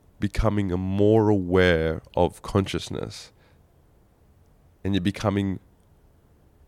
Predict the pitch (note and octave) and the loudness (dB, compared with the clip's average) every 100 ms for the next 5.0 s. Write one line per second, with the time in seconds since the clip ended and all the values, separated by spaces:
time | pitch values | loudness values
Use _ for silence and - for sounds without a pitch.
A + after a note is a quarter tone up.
0 | _ _ _ _ _ _ F#2+ G2 A#2+ C#3 | _ _ _ _ _ _ -6 0 2 4
1 | D3+ B2 G2 A2 F#2+ F2+ F2 - _ _ | 2 2 4 4 6 4 0 -4 _ _
2 | G2 F#2 - - G#2+ G#2+ - F#2+ F#2+ - | -4 -4 -4 0 0 0 -4 -4 -4 -4
3 | E2+ E2+ F#2+ G2+ A#2 E3 D#3 - _ _ | -4 0 0 0 -2 -4 -8 -14 _ _
4 | - F2 E2+ F2 F2 _ - A2+ G2+ | -4 -2 -4 -8 -16 _ 0 2 2